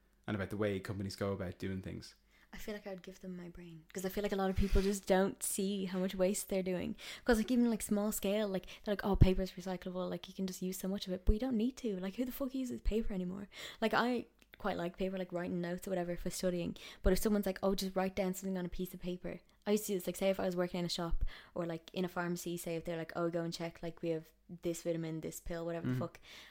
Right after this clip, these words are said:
Speaker 2: I would squeeze it all into, like, one tiny little piece of paper. She'd be like, "Oh, that's not readable, write it out, like, bigger." No, bitch, I can read it and I can tell you what's on it. I'm not wasting more paper for this. Like, it's so dumb. Like, also, I could have just wrote this in an email to you, you know?
Speaker 1: Mm-hmm.
Speaker 2: Like, that's,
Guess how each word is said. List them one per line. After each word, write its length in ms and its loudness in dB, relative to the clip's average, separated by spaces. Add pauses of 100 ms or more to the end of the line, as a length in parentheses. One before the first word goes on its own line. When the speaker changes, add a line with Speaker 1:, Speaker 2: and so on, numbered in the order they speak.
(100)
Speaker 2:
I 140 8
would 160 6
squeeze 640 8
it 40 10
all 200 10
into, 220 6
like, 160 0
one 380 6
tiny 340 4
little 180 2
piece 160 -6
of 60 -4
paper. 180 4
She'd 100 0
be 60 4
like, 80 -4 (180)
"Oh, 60 2
that's 140 2
not 100 0
readable, 340 4
write 200 2
it 80 0
out, 140 0
like, 180 -4
bigger." 260 4 (100)
No, 520 8
bitch, 240 10 (100)
I 80 12
can 180 8
read 140 12
it 140 6
and 80 10
I 80 12
can 160 12
tell 160 12
you 140 8
what's 200 12
on 160 12
it. 60 10
I'm 80 10
not 160 6
wasting 400 10
more 100 10
paper 380 8
for 100 -4
this. 180 4 (320)
Like, 120 12
it's 140 6
so 120 12
dumb. 380 12
Like, 180 8 (220)
also, 240 12
I 40 12
could 140 8
have 80 12
just 160 6
wrote 220 12
this 180 8
in 80 12
an 100 12
email 280 12
to 160 0
you, 140 2 (100)
you 100 8
know? 140 8 (360)
Speaker 1:
Mm-hmm. 160 0 (360)
Speaker 2:
Like, 120 2
that's, 280 0